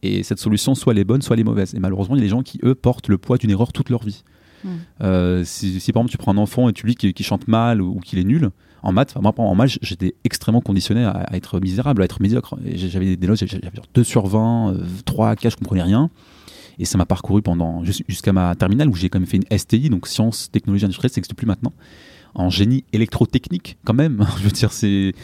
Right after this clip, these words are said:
Speaker 1: c'est une classe techno en parcours entre, c'est, c'est une, à mi-chemin entre la générale et la, et la, et la pro.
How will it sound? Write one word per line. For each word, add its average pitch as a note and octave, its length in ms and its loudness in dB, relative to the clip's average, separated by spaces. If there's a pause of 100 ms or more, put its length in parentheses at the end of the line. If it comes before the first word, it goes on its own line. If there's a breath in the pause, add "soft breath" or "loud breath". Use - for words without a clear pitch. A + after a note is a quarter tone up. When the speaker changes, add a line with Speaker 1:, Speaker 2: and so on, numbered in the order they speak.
(160 loud breath)
Speaker 1:
c'est - 80 -10
une F#2 60 -8
classe G2+ 200 -2
techno B2+ 280 2
en B2+ 80 0
parcours G#2+ 320 -4
entre, - 180 -6
c'est, - 140 -4
c'est A2+ 100 -4
une, A2 160 -2
à - 80 -4
mi-chemin - 240 2
entre B2 220 4
la G2+ 160 4
générale G#2+ 340 4
et - 60 -2
la, G2 120 0
et - 60 -4
la, F2 160 -4
et G2+ 60 -4
la F2 80 0
pro. - 260 -2